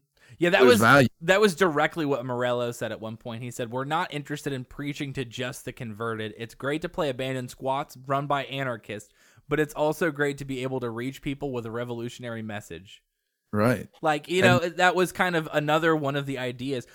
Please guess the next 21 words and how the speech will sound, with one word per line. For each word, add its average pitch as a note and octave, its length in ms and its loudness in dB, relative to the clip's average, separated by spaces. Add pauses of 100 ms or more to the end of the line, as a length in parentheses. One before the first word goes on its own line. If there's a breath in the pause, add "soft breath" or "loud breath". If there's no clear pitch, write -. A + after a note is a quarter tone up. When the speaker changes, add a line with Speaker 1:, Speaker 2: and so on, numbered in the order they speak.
(160 soft breath)
Speaker 1:
Obviously, E3+ 520 2
again, C#3+ 240 -6
like C3 160 -8
we B2+ 80 -6
said, B2 320 -6 (100)
a C3 80 -6
lot C3 220 0
of C3 60 -10
people C#3+ 260 -8
missed A#2 420 -12
the G#2+ 80 -10
mark, D#3 340 -2
but D#3+ 120 -2
I F3+ 100 0
think D4+ 280 -4
that F3 200 -2
a D3+ 140 0
lot E3+ 240 4
of G#3 60 -2
people G#3 240 -6
didn't. D3+ 440 -2